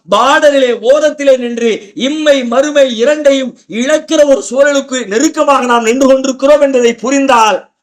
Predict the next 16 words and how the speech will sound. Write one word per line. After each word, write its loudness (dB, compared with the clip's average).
உடனடியாக -2
அதிலிருந்து -2
விலகி, 0
நம்மை -4
நாம் -4
பாதுகாத்துக் -2
கொள்ள -6
முயற்சிக்க -6
வேண்டும். -4
ஏனெனில், 0
அல்லாஹ் 2
ரப்பல் -6
ஆலமீன் -4
மீண்டும் -4
மீண்டும் -4
வலியுறுத்துகிறான், 0